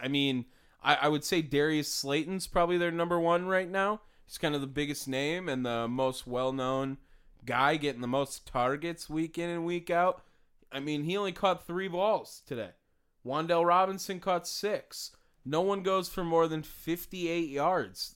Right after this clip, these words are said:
receiving. They pound the rock. They get a drive at the end of the game to keep 'em around as long as possible, and they punch it in and win.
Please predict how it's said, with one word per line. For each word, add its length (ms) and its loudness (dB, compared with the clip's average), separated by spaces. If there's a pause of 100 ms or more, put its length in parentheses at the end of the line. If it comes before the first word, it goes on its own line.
receiving. 600 -6 (480)
They 160 0
pound 460 0
the 60 2
rock. 400 4 (360)
They 100 0
get 220 0
a 60 0
drive 440 4
at 140 0
the 140 -2
end 120 2
of 60 -6
the 80 -2
game 360 -2
to 60 -6
keep 280 -4
'em 100 -6
around 380 2
as 100 -4
long 260 0
as 120 -6
possible, 720 -2 (340)
and 160 0
they 80 2
punch 420 -2
it 80 -4
in 140 0
and 220 -2
win. 260 0